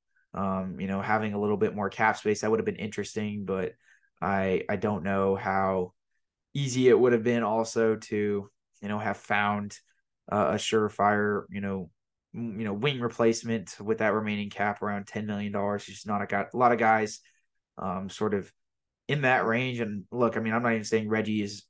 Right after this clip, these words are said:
should be a starter next year. And I, I would hope that the Mavericks can address that wing position, <laughs> you know, throughout the next, uh, month or so to where he doesn't,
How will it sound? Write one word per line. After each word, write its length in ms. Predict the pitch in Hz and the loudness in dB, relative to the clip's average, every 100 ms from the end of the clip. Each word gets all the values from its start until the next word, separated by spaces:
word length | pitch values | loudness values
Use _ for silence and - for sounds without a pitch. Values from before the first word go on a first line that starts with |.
| - | -10
should 260 | - 135 | -2 0
be 120 | 120 | 4
a 60 | 123 | 2
starter 320 | - 117 117 | 4 4 4
next 300 | 117 117 - | 2 -4 -4
year. 160 | 120 113 | -2 -2
And 80 | 98 | -2
I, 300 | 95 101 98 | -6 -6 -8
I 40 | |
would 140 | 101 113 | -6 -2
hope 240 | 139 131 | -2 0
that 120 | 127 | -4
the 60 | 123 | -2
Mavericks 320 | 117 117 113 | 0 0 -2
can 120 | - | -4
address 480 | 110 113 113 113 - _ _ _ _ _ - | -4 0 2 0 -6 _ _ _ _ _ 0
that 220 | 120 113 | 4 4
wing 180 | 123 120 | 2 2
position, 580 | 120 117 113 117 113 - _ | 2 2 0 -2 -6 -10 _
<laughs> 120 | - | -6
you 180 | 143 120 | -4 -2
know, 100 | 110 | -4
throughout 280 | 117 117 113 | 2 2 2
the 60 | |
next, 460 | 113 110 - - - _ _ _ _ - | 0 0 -2 -16 -18 _ _ _ _ -4
uh, 200 | 107 107 | 0 2
month 260 | 117 117 | 4 4
or 80 | 117 | 4
so 260 | 110 110 107 | 2 2 0
to 120 | 113 | 0
where 160 | 110 107 | 0 2
he 240 | 110 120 | 0 -4
doesn't, 380 | - 127 117 90 | 0 0 0 -8